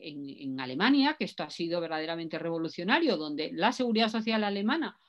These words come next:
protegía exclusivamente al trabajador autónomo económicamente dependiente, han extendido las ayudas a todo tipo de trabajador autónomo, ayudas asistenciales. Y en España, pues la prestación de desempleo se ha extendido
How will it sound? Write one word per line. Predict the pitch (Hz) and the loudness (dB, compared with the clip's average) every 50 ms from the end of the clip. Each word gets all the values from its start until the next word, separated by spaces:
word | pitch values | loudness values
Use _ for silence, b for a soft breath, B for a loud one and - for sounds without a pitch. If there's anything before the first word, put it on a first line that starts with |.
| _ _ _ _ | _ _ _ _
protegía | - 190 185 175 180 185 - - 226 262 320 | 2 2 4 4 2 0 0 0 2 4 4
exclusivamente | 285 - - - 180 170 170 - 214 208 208 208 247 294 320 302 170 - | 2 2 0 -2 -4 -2 0 0 0 2 4 4 4 2 2 0 -2 -6
al | - 165 160 151 | -6 -6 -6 -6
trabajador | - - 139 139 135 135 - 147 151 170 220 226 214 | -6 -6 -4 -4 -4 -4 -4 -4 -2 -2 -2 -2 -2
autónomo | - 165 160 156 - 247 302 330 247 180 | -2 -2 -2 0 0 0 2 2 2 0
económicamente | 156 - - 147 147 156 185 190 185 175 180 180 175 180 | -2 -2 -4 -6 -4 -2 -2 -2 -2 -4 -4 -4 -4 -4
dependiente, | 175 175 175 - 196 208 254 294 285 247 220 226 269 392 _ _ _ _ _ _ | -6 -6 -4 -2 -2 0 2 2 0 0 -2 -4 -8 -10 _ _ _ _ _ _
han | - - 160 180 202 | -2 0 2 4 6
extendido | 220 214 - 247 220 214 247 269 254 202 | 6 6 4 4 4 6 6 6 6 6
las | 175 170 180 - | 4 2 2 0
ayudas | 208 196 196 226 254 285 285 - | 0 0 0 2 2 0 0 -2
a | 208 214 | -4 -2
todo | - 269 320 349 262 214 | 0 0 2 2 2 2
tipo | 269 269 220 208 180 | 2 0 2 0 0
de | 170 165 | -2 -2
trabajador | - - 156 151 143 147 147 147 143 143 | -2 -4 -4 -4 -4 -4 -6 -8 -8 -8
autónomo, | 139 135 - 269 349 311 196 - - _ _ _ _ _ _ _ _ | -6 -4 -2 -2 -2 -4 -6 -10 -12 _ _ _ _ _ _ _ _
ayudas | - 156 151 165 190 208 233 220 214 | -6 -4 -2 0 0 0 0 0 -2
asistenciales. | 185 - 165 - - 151 139 131 - - - _ _ - _ _ _ _ _ _ _ _ - | -4 -4 -6 -10 -12 -14 -16 -16 -18 -20 -20 _ _ -20 _ _ _ _ _ _ _ _ -4
Y | 190 196 247 | 2 4 6
en | 285 311 | 6 6
España, | 330 311 - 381 359 339 339 359 392 427 427 - _ _ _ _ | 4 2 2 2 4 4 4 4 2 0 -2 -6 _ _ _ _
pues | - 214 269 285 - - - | 2 2 4 2 2 -4 -4
la | - 175 160 - | -2 0 0 0
prestación | 185 175 160 - 165 151 - 208 202 208 | 0 -2 -2 -2 -4 -4 -2 -2 0 0
de | 226 233 | 0 0
desempleo | 233 240 226 226 254 254 226 226 277 277 294 311 349 403 415 | 0 -2 -2 -2 -2 -4 -2 0 2 2 2 2 0 -2 -4
se | - - - - 175 160 | -6 -6 -6 -4 -2 -2
ha | 151 160 175 185 196 | 0 0 2 2 0
extendido | 196 196 - - - - 185 180 190 196 254 277 269 294 349 381 - | 0 -2 -6 -8 -4 -4 -2 0 0 2 2 2 2 2 0 -2 -4